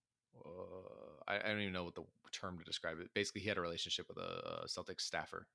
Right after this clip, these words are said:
um, in an inappropriate relationship. I guess that's the word. And the end result of which was him being suspended for the whole year. And I guess,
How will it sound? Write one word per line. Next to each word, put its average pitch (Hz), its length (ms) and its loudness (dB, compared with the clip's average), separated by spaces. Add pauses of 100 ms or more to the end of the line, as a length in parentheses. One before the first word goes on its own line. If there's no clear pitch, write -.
(260)
um, 82 280 -2
in 85 80 -4
an 82 80 -6
inappropriate 85 480 -6
relationship. - 380 -6 (220)
I - 40 -8
guess 87 100 -6
that's - 160 -6
the - 80 -10
word. 73 160 -8 (960)
And 85 520 0 (920)
the 98 160 2
end 104 120 6
result 101 320 6
of 87 100 -2
which 90 260 0
was 87 220 -4
him 87 180 -2
being 82 240 -4
suspended 82 460 -6
for - 120 -12
the - 80 -6
whole 80 180 -8
year. 67 300 -14
And 87 160 0
I 87 80 2
guess, 90 420 4